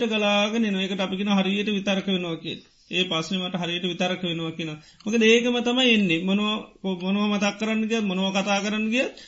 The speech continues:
හිතට ගලාගෙන එන්නේ මොකද්ද? අර ප්‍රශ්නේ ගලාගෙන එනවා.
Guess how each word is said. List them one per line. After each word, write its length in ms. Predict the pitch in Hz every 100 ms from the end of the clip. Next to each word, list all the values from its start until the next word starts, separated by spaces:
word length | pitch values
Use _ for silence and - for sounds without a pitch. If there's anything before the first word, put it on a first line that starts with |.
| - _
හිතට 300 | 208 202 220
ගලාගෙන 400 | 196 190 196 214
එන්නේ 200 | 233 254
මොකද්ද? 300 | 240 190 147 - - _
අර 180 | - 202
ප්‍රශ්නේ 400 | 214 202 220 208
ගලාගෙන 480 | 185 175 151 147 139
එනවා. 300 | - -